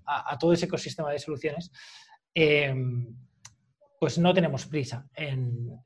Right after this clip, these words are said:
en eso, en, en, en probar canales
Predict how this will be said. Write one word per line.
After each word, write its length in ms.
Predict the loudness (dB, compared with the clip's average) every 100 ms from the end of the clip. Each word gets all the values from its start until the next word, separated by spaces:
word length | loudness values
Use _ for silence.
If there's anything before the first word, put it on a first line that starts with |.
| -10
en 140 | -8
eso, 180 | -6 -8
en, 300 | -10 -12 -16 -12
en, 720 | -10 -10 -10 -12 -14 -18 -20 _ _ _ _ _ _ _
en 160 | -4 0
probar 600 | 0 4 4 4 0 -4
canales 760 | -2 0 0 0 0 -4 -12